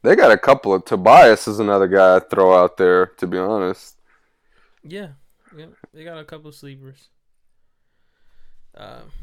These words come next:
Speaker 2: but yeah. Uh,
Speaker 1: Do we, do we need
Speaker 2: that's
Speaker 1: to
Speaker 2: it.
Speaker 1: get into Coach of the Year? Mike Budenholzer is the obvious choice.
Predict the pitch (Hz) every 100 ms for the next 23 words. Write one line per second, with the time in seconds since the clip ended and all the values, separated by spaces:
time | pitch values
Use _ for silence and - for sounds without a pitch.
0 | - - - - - - - - - -
1 | - - - - _ - 131 160 139 135
2 | _ - 139 135 131 135 - - - _
3 | - - 127 156 185 143 131 180 185 180
4 | 151 170 175 170 151 175 170 160 147 165
5 | 160 160 - - _ _ _ _ _ _
6 | _ _ _ _ 113 143 151 123 135 127
7 | 120 113 107 107 98 107 107 107 104 98
8 | 92 - - 90 85 - -